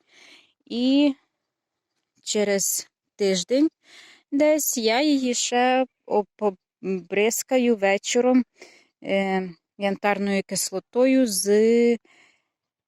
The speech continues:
нікотинкою, щоб, е,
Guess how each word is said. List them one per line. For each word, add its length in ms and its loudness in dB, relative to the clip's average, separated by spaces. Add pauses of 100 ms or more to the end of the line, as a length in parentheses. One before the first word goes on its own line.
(360)
нікотинкою, 840 0 (640)
щоб, 320 -2 (120)
е, 320 -2